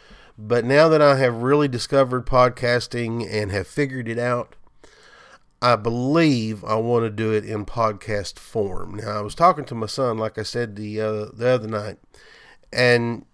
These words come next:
it surprised me, really. Uh, he, you know, he told me, he said, "Dad," he said,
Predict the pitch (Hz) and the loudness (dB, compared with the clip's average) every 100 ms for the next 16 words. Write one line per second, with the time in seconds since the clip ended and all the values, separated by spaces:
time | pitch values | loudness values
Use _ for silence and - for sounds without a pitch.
0 | _ - - 50 - - - 98 123 147 | _ -20 -20 -20 -20 -20 -20 -12 -4 -2
1 | 135 120 147 196 214 110 104 160 165 113 | -2 0 2 4 2 0 0 2 2 -2
2 | 113 - 113 120 120 143 135 110 50 _ | -6 -10 -10 -6 -2 -2 -4 -10 -18 _
3 | - 110 110 127 - 156 147 120 120 117 | -10 -2 -2 -2 2 2 4 0 -2 -6
4 | 110 143 151 127 127 117 | 0 2 2 0 -4 -8